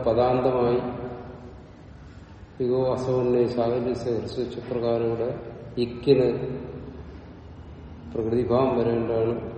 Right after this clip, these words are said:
അത് വരുന്നില്ല. കാരണം ഇവിടെ പരത്തിൽ സകാരയുക്തായ പ്രത്യയം ഇരിക്കുന്നു.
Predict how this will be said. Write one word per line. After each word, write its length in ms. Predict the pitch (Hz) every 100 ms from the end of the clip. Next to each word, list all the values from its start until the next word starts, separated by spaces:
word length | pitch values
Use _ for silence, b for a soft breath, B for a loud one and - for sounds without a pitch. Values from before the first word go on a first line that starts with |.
| - - - - - - - - - - - - - - - - - - - - - - - - - - 196 - - - - - - - - -
അത് 100 | 113 135
വരുന്നില്ല. 460 | 123 117 117 110 117 - - - -
കാരണം 380 | 117 113 117 120 120 - - - -
ഇവിടെ 200 | 120 123 120
പരത്തിൽ 360 | 120 120 - 120 107 - - - - - - - - - - - - - - - - - -
സകാരയുക്തായ 880 | 123 113 127 131 131 123 120 131 120 120 -
പ്രത്യയം 340 | 120 120 110
ഇരിക്കുന്നു. 340 | 101 - -